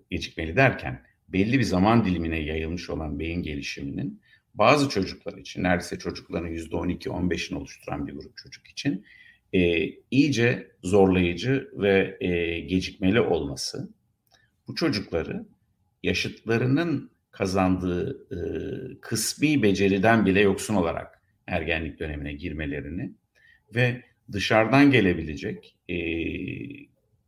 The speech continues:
kriz ortamları, stres ortamlarında daha da kolay sarsılmalarını getiriyor.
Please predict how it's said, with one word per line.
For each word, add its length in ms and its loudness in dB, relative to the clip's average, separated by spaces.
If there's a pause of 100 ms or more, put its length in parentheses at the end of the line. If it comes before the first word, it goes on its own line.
(460)
kriz 440 -2
ortamları, 720 -8
stres 360 -2
ortamlarında 840 -6 (380)
daha 220 6
da 120 0
kolay 340 -2 (300)
sarsılmalarını 880 -2
getiriyor. 420 -18